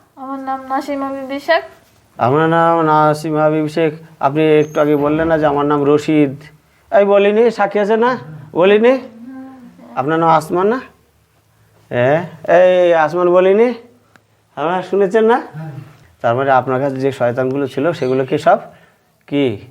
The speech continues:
Speaker 2: মেরে ফেলে দিয়েছি। আপনি বলুন, "বিসমিল্লাহির রহমানির রহিম" বলে চোখ বন্ধ করেন। "বিসমিল্লাহির রহমানির রহিম।"
Speaker 1: বিসমিল্লাহির রহমানির রহিম।
Speaker 2: চোখটা বন্ধ করেন। তা দেখবেন, সেইটাই বলবেন, হ্যাঁ? হুম।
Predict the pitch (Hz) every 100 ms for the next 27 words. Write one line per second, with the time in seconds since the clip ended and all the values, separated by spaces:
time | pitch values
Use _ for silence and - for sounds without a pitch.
0 | - 120 113 131 120 107 113 87 - -
1 | - - 110 131 131 151 147 143 143 143
2 | 135 139 139 139 139 127 123 127 - 120
3 | 139 175 - 131 131 135 127 113 101 90
4 | - - _ 127 127 120 117 127 120 107
5 | 95 113 107 101 98 - _ - 240 233
6 | 226 226 226 233 226 220 214 214 214 214
7 | - 123 131 127 127 113 101 92 92 208
8 | 160 196 196 240 285 - - _ _ -
9 | 175 170 180 151 147 123 120 107 269 226
10 | 101 - - - - - 117 101